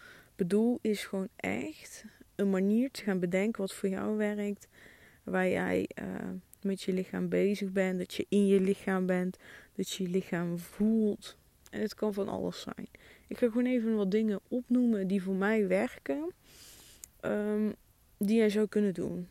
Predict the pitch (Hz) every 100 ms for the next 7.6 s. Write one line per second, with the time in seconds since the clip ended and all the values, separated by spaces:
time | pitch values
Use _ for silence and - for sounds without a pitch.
0 | - 196 196 220 - - - 180 208 226
1 | 226 208 190 - 214 226 226 220 196 190
2 | 196 - - - - - - - 208 202
3 | - - - _ - - 175 - 233 226
4 | 208 202 196 190 202 214 - 208 175 196
5 | 202 202 196 190 202 190 185 180 180 185
6 | 180 - - 190 185 214 262 254 - 220
7 | 214 233 220 196 196 -